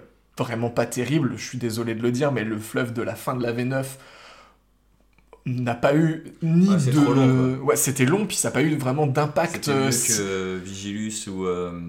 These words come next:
Speaker 2: comment c'était, euh, Psychic Awakening,
Speaker 1: Psychic Awakening,
Speaker 2: mais c'est
Speaker 1: oui,
Speaker 2: toujours
Speaker 1: bon.
Speaker 2: pas ça, quoi.
Speaker 1: Mais, mais voilà, en fait, tu sens qu'ils maîtrisent pas encore très bien ce truc de, en fait, ils essaient de monter un peu une espèce de, de finale.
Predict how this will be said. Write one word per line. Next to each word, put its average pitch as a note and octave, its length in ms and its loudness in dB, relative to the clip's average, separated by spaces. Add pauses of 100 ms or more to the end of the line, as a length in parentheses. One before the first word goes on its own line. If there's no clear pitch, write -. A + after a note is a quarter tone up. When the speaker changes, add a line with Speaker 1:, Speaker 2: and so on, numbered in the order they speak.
Speaker 2:
comment F2+ 140 -12
c'était, F#2 340 -10
euh, E2 220 -8
Psychic F#2 360 -12
Awakening, G#2 220 0
Speaker 1:
Psychic D3+ 200 2
Awakening, D#3 340 8
Speaker 2:
mais C#3 60 2
c'est B2+ 80 2
Speaker 1:
oui, A#2+ 80 0
Speaker 2:
toujours A2+ 140 -2
Speaker 1:
bon. G2+ 60 -8
Speaker 2:
pas G#2+ 120 -2
ça, G#2 120 -6
quoi. F#2 220 -12
Speaker 1:
Mais, C#3 320 -2
mais B2+ 100 2
voilà, D#3 300 4
en C#3+ 60 -4
fait, G3 160 -2
tu D#3+ 140 -6
sens G#3+ 320 -2
qu'ils G3 340 -2
maîtrisent E3+ 360 -2
pas F#3+ 120 -6
encore F#3 320 -4
très - 180 -4
bien D#3+ 240 0
ce F3 160 -2
truc D3+ 320 -2
de, C#3+ 220 -2 (160)
en - 40 -8
fait, A#3 220 -6
ils D3+ 140 -8
essaient F3 360 -8 (760)
de C3 140 -4
monter D3 340 -2
un C#3+ 80 -4
peu C3+ 160 -6
une B2 100 -2
espèce A#2 380 -8
de, E2+ 300 -14 (1300)
de B2 220 -8
finale. C#3 600 -4